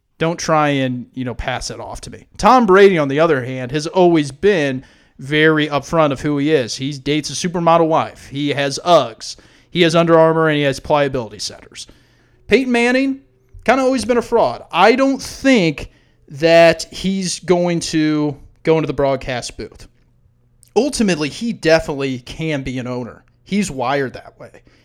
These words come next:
He is obsessed with the details of offense and just football in general.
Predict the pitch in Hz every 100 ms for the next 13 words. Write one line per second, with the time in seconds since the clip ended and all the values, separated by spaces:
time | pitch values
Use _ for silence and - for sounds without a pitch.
0 | _ - 196 185 147 135 - - 226 -
1 | 165 139 135 151 151 151 135 117 - 151
2 | 165 160 196 175 170 139 139 135 120 -
3 | - - - 143 139 143 127 208 190 147
4 | 139